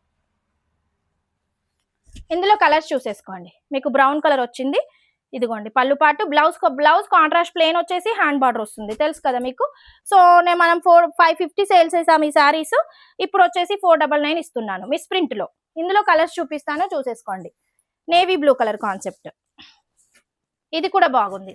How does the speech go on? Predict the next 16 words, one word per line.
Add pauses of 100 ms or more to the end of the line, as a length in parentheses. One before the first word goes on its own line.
శారీ. (920)
ట్రెండింగ్
శారీస్
ఇవి. (1080)
బ్లౌజ్
ఇలా
వచ్చింది. (300)
శారీ
మాత్రం
చాలా (100)
సూపర్
గా (100)
ఉంది. (520)
So (120)
ప్రైస్
వచ్చేసి